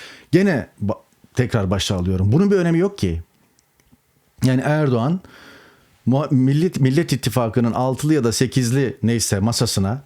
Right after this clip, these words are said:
ya da şöyle söyleyeyim, altılı masaya bir altılı masa veya altılı ittifakla cevap verecek. Gene orada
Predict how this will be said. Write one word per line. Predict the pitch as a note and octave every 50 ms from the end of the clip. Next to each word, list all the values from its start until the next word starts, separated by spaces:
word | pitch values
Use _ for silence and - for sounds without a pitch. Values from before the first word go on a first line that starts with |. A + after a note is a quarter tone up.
| - - _ _ _ _ - _ _ _ _ _ _ -
ya | G#2 A#2
da | B2+ C3+
şöyle | - - D3 D3+ C#3+ A#2
söyleyeyim, | - - F2+ E2 F2 E2+
altılı | - A#2 B2+ C3 B2+ - D#3 E3
masaya | D3+ C#3 B2+ - C#3+ C3+ B2+ C3
bir | C3
altılı | A2+ A#2 A#2 - - C#3+ C#3+
masa | B2+ A2+ - - G#2+ F#2 E2 E2+ - _ _ _ -
veya | G#2+ G#2+ G2+
altılı | G#2 A2+ A#2 - - D3 C#3
ittifakla | A#2+ - - G#2+ - B2 A#2 - - G#2
cevap | F#2 G2+ F#2+ F2 E2 - -
verecek. | F2 D#2+ F2+ F#2 C#3+ F#3+ F#3+ - - _ _ _ _ _ - _ _ _ _ _ _ _ - F#2 G2+
Gene | A#2+ D3+ D#3 D3
orada | C#3+ D3 D3 C#3 A2 B2+ A#2+ G#2